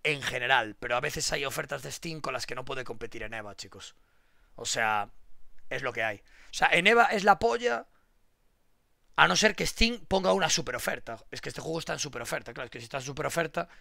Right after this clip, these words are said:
tiene un setenta y cinco por ciento de descuento, colega. Que claro.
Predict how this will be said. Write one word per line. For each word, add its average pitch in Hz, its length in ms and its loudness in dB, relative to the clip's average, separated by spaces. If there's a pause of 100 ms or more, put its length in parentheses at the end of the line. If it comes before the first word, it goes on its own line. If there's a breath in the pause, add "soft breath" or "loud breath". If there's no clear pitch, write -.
(140 soft breath)
tiene 139 160 -6
un 147 40 -4
setenta 135 320 -4
y 127 60 -6
cinco 139 200 -8
por 123 100 -10
ciento 120 240 -12
de 117 60 -8
descuento, 117 380 -10
colega. 123 280 -12 (400)
Que 127 100 -18
claro. 127 240 -12